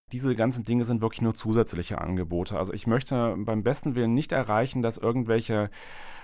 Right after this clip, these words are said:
Pflegeleistungen oder eben auch therapeutische Leistungen runtergefahren werden, nur weil diese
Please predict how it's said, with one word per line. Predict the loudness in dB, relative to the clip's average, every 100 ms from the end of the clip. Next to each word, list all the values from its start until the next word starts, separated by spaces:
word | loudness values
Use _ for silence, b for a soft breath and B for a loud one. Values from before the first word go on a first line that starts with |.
| -4
Pflegeleistungen | -2 4 6 6 6 4 2 2 0 2 2
oder | 2 2
eben | 0 -2
auch | -4
therapeutische | -2 -2 0 4 2 2 0
Leistungen | 0 2 -2
runtergefahren | 0 0 0 -2 -2 0 0
werden, | 0 2 4
nur | 4 6
weil | 4 2
diese | 0 2 2 2